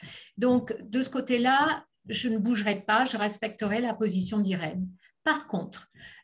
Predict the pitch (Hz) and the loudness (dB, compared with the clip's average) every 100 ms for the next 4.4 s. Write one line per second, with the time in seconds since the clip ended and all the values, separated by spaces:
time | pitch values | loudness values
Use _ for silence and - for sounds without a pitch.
0 | - 190 196 202 214 226 262 262 - 285 | -6 -2 -2 0 0 2 2 0 0 2
1 | 285 - 220 208 196 202 214 208 202 196 | 2 2 4 4 4 2 0 -2 -4 -4
2 | 190 240 294 294 - - _ _ _ _ | 0 2 2 -2 -10 -12 _ _ _ _
3 | _ _ _ - - 214 - 202 202 196 | _ _ _ -14 -4 -4 -2 -2 -2 -2
4 | 180 - 269 285 | -2 0 2 2